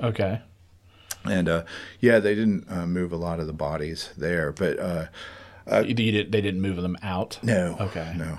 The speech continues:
Speaker 2: I don't think
Speaker 1: They just
Speaker 2: so.
Speaker 1: built on top of it.
Speaker 2: Uh, actually, it's still just a big empty lot for the most part. But,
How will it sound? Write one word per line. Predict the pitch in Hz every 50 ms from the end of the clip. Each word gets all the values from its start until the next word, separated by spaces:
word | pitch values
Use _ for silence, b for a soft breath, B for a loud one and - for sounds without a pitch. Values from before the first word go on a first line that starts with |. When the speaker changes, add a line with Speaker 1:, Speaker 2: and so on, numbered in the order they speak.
| -
Speaker 2:
I | - 87
don't | 80
think | 80 87 - -
Speaker 1:
They | - 113 107
just | 95 95
Speaker 2:
so. | 80 87
Speaker 1:
built | 101 95 87 -
on | 90 90 90
top | 87 98 90 87 85
of | 87 80 80
it. | 62
Speaker 2:
Uh, | - -
actually, | 104 107 101 - 101 95
it's | 92 - -
still | - - - 92 90 87 85
just | - - - - - -
a | - -
big | - 85 85
empty | 76 76 78 - -
lot | 80 76 73 64 -
for | -
the | 82 82
most | 82 87 92 -
part. | - - 80 - -
But, | - 87 78